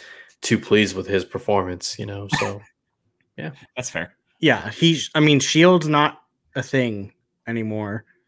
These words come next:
Speaker 3: It's Hydra. It was Hydra. So I would say she's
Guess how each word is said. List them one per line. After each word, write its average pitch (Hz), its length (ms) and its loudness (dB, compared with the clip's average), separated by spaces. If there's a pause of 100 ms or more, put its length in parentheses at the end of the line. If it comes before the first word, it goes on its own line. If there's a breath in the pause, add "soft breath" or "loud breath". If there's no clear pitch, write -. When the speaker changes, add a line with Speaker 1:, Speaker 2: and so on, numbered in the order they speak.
(600)
Speaker 3:
It's 110 120 -6
Hydra. 95 460 0
It 101 140 -2
was 98 260 0
Hydra. 95 500 -4 (240)
So 123 600 6
I 131 120 4
would 131 160 6
say 131 220 6
she's 123 520 4